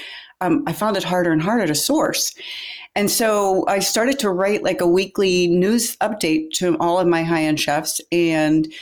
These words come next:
to let them know what was happening in the market. So they weren't constantly asking me for grouper when grouper wasn't available,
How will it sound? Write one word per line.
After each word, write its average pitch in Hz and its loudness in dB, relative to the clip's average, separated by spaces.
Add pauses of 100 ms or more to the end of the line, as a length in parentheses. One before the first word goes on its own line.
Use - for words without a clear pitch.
(140)
to 202 -2
let 196 0
them 185 0
know 185 2
what 180 0
was 175 -2
happening 175 0
in 156 4
the 156 4
market. 254 0
So 196 -2
they 196 2
weren't 208 -2
constantly 233 0
asking 185 0
me 180 2
for 175 -2
grouper 175 0
when 160 4
grouper 156 0
wasn't 147 0
available, 214 0